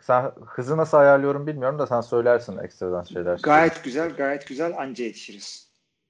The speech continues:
Speaker 1: Seattle Seahawks otuz sekiz yirmi beş Atlanta Falcons'ı, e, deplasmanda yendi. Baktığın zaman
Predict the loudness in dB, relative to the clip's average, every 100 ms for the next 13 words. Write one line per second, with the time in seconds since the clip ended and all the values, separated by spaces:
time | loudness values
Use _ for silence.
0 | _ _ -4 -2 -2 2 6 6 2 -10
1 | -6 -6 -4 -4 -2 2 4 4 4 2
2 | 0 4 6 4 0 -6 -4 -4 -6 _
3 | _ -20 -20 -20 -10 -6 -2 0 0 0
4 | 0 4 2 2 _ _ _ -2 0 0
5 | 0 -2 -4 _ _ _ _ _ _ 4
6 | 4 4 -2 -2 2 4 4 2